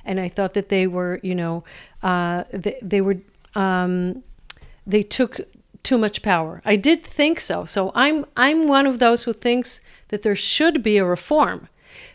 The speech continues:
But I also see the more complex situation. If we're talking facts,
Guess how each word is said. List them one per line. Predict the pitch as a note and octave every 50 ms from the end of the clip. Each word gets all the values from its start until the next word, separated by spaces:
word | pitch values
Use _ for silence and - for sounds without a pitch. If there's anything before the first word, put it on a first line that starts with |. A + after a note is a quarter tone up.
| _ _
But | F#3 - G3 F#3+ F3+ F3+ - - _
I | - F3 F3+ - - -
also | A3+ C#4+ E4+ E4+ - - - A#3 A3+ A3 A3 A3+ A3+ - _
see | - - - - G#3 G3+ G3+ G3+ G3+ - - _ _
the | - E3+ G3 F#3+
more | F#3 F#3 F3+ F#3 F#3 F#3+ - _ _ _ _ _ _ _
complex | - - F#3+ F3 F3+ - - F3 F#3+ -
situation. | - F#3+ F3 - - E3+ D#3+ D#3 D3 - - - D#3+ - _ _ _ _ _ _ _ _ _ _ _ _
If | G3+ G3 - G3+
we're | F#3+
talking | - A3 G3+ F#3+ - G3+ F#3+ F#3+
facts, | - - A#3+ A#3 A#3 A#3+ A#3+ - - -